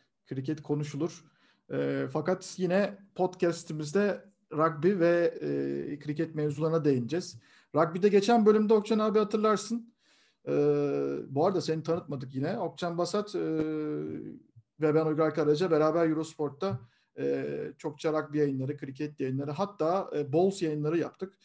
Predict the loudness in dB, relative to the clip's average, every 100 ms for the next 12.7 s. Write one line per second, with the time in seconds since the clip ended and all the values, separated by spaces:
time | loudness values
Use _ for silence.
0 | _ _ _ -14 -6 -6 -2 0 0 0
1 | -2 0 0 -2 -8 -10 -6 -8 -6 -6
2 | -6 -8 -6 -6 -2 -2 0 -2 -2 -4
3 | -4 -6 -6 -6 -6 -10 _ _ _ -12
4 | -6 -4 -2 -2 -6 _ -6 -4 -4 -4
5 | -4 -4 -6 -8 -6 -6 -2 0 2 4
6 | 4 2 2 0 -2 -10 -12 -8 -6 -6
7 | -8 -8 -8 -8 -14 -14 -12 -10 -8 -6
8 | -8 -6 -8 -8 _ _ _ _ _ -2
9 | 0 2 0 -2 -2 -6 -6 -8 -6 -4
10 | -4 -4 -4 -4 -2 -2 -4 -6 -6 -4
11 | -6 _ _ _ _ _ -6 -2 0 0
12 | -2 -2 -2 -4 -2 -2 -2